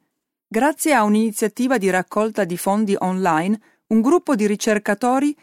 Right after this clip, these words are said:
è riuscito a esplorare quest'area a largo delle coste delle Filippine, ritrovandoci creature marine mai descritte prima. Tra i nuovi arrivati figurano lumache, crostacei,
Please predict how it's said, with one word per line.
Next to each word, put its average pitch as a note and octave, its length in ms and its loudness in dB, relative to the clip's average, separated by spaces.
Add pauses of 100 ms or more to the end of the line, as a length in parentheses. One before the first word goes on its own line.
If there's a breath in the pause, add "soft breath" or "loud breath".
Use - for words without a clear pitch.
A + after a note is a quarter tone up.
(100)
è - 80 -4
riuscito A3+ 600 0
a F3 100 4
esplorare G#3 600 0
quest'area A3 720 -2
a B3+ 100 2
largo F#3+ 460 2
delle G#3 260 0
coste A3+ 400 -2
delle F#3+ 220 2
Filippine, E3 760 -2 (440)
ritrovandoci F#3+ 840 0
creature G3+ 580 -2
marine A3 500 0 (200 soft breath)
mai A3 320 2
descritte G#3 600 -2
prima. C#3+ 420 0 (400)
Tra B3+ 200 2
i A#3 80 4
nuovi A#3 340 6
arrivati G3 680 -2 (320)
figurano A#3 600 2
lumache, G#3+ 680 0
crostacei, F#3 800 -2